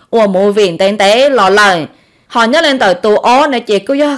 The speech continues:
càn cả tàn thảo hoàn. Nó cú do ý tu ở, ở mù vịn, ở phai ê, ở lai thiết cú do ý tu. M C lấy tù host nhớ trong tàu. Ý cho show. Mà nó cú do ý tu mua công tòm bề. Ổn tàu lúc tới chờ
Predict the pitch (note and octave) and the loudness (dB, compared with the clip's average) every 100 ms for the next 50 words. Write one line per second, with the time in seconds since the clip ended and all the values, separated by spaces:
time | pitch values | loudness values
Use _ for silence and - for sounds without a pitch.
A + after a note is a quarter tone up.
0 | - G#3+ G3 F#3 G3+ G3 F#3+ F#3 A#3 F#3+ | -4 -2 -2 -4 -6 -2 -4 -4 -2 0
1 | F3 G3+ F#3 F3 F3 - - A3 G3+ D4 | 2 2 2 0 -10 -20 -14 -8 -4 -2
2 | D4+ - D#4 D4+ D#4+ D#4 C#4 A#3+ F#3+ F#3 | -2 -2 -4 -2 0 0 0 0 2 0
3 | A3+ G#3+ G#3 F#3 G3+ G3+ G#3 E3+ - A3 | 0 0 0 0 -2 0 0 0 -4 -4
4 | C#4 C#4 C#4+ C#4 B3+ - G#3+ G#3 A#3+ C4 | -2 -2 0 2 0 -2 -2 0 2 2
5 | C#4+ C#4+ C4+ C4+ B3+ C#4+ C#4 C#4 C#4+ C#4+ | -2 -2 -4 -2 -4 -2 -6 -2 0 0
6 | B3+ A#3 - - G#3+ G3 G3+ A3 F#3+ G3 | 0 -6 -16 -6 -4 -4 -4 -2 0 0
7 | A#3 A#3 G3 G3 D4 C4 B3 B3 C4+ B3+ | -2 -2 -2 0 2 0 -2 -4 -4 -2
8 | G#3+ G#3 F#3 E3+ - _ _ - C#4+ D4+ | -2 0 0 -2 -6 _ _ -6 -6 -2
9 | A#3+ G3+ G3+ B3+ G3 F3+ E3+ F3 G3+ G3+ | 0 0 0 0 2 2 -2 -6 -10 -6
10 | F#3+ F3+ C4 C4+ C4+ C#4 C#4+ C#4+ B3 B3+ | -4 -4 -2 -2 -2 -6 -2 -2 0 -4
11 | B3+ A#3+ C4 A3 F#3+ F3+ F#3+ F3+ F3 F3 | -2 -4 -2 -2 -2 0 0 0 -2 -8
12 | - _ - G3 F3+ G3 F3 G3+ B3+ B3+ | -18 _ -4 -2 0 0 -2 -2 -4 -4
13 | F3+ | -8